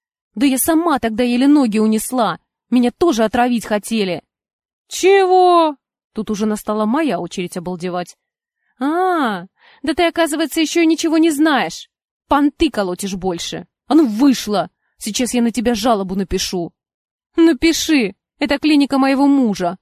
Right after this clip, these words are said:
Не поможет". Я устало разворачиваюсь и хочу уйти. Что-то ничего не выходит. Следователи не всегда могут людей разговорить. А мы-то с Юлькой куда лезем? Вдруг поворачиваюсь. "А ты сама-то не устала?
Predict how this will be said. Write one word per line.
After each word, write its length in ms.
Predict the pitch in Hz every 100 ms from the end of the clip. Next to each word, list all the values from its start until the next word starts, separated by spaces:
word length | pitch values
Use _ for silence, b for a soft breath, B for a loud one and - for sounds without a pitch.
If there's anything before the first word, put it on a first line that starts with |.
| _ _
Не 180 | 247 240
поможет". 640 | 247 247 254 190 170 - _ _
Я 220 | 196 240
устало 420 | 226 - 226 202
разворачиваюсь 840 | 196 175 208 233 311 - 180 185 -
и 40 |
хочу 320 | 196 214 247
уйти. 540 | 233 240 220 - 156 - _ _
Что-то 480 | - - - 370 214
ничего 380 | 202 - 262 311
не 100 | 233
выходит. 640 | 196 - 180 160 151 _ _
Следователи 760 | - - 233 214 180 175 185 185
не 120 | 180
всегда 360 | - 190 180
могут 320 | 175 175 175 190
людей 260 | 190 175
разговорить. 680 | 175 175 196 185 185 170 -
А 60 |
мы-то 260 | 302 392 226
с 120 | -
Юлькой 360 | 214 214 - 170
куда 320 | - 285 294
лезем? 440 | 233 214 180 160 - _ _ _
Вдруг 340 | 196 196 240 -
поворачиваюсь. 920 | 233 233 208 156 - 156 151 165 - _ _ _
"А 120 | 240
ты 100 | 277
сама-то 400 | - 320 269 170
не 100 | 190
устала? 560 | 247 262 - 339 294